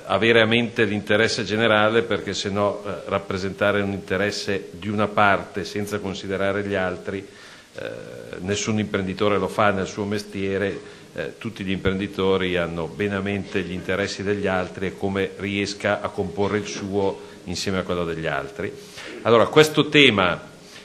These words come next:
eh, degli interessi delle imprese, che ha alcune sfaccettature che ricordo solo per titolo,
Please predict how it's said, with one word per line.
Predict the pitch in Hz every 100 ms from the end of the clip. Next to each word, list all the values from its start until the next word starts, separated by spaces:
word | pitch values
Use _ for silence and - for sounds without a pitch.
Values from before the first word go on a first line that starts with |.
| - -
eh, | 85 82 80
degli | 117 127
interessi | 117 120 117 135 135 - 127 120 - - - - -
delle | - 101 123 123
imprese, | 117 101 113 110 95 82 85 80 - - - - - - -
che | - 120
ha | 135 139
alcune | 120 120 - 147 139
sfaccettature | - 107 120 104 113 - 135 143 135
che |
ricordo | 110 101 120 113 107
solo | - 120 113
per | 117 -
titolo, | 127 127 135 131 110